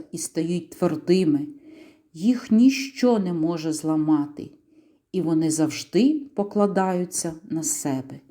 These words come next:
і можуть взяти відповідальність і за інших більш слабших.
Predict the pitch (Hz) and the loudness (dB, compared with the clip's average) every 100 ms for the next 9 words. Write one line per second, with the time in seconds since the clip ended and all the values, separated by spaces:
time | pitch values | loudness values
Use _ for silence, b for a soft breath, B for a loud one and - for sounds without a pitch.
0 | b b b b b b 185 165 170 160 | b b b b b b 0 2 2 2
1 | 160 - - 160 233 269 220 214 - 208 | 0 -2 0 2 2 0 -2 -4 -2 0
2 | 208 208 202 190 190 175 180 - _ B | 2 2 2 0 0 -2 -6 -8 _ B
3 | B B _ 196 160 156 156 - 233 277 | B B _ 0 2 2 2 4 6 6
4 | - 240 - - - 143 139 160 - - | 2 -6 -6 -12 -20 -12 -8 -8 -10 -20
5 | _ - - 147 127 - - - - | _ -10 -6 -6 -6 -8 -12 -12 -16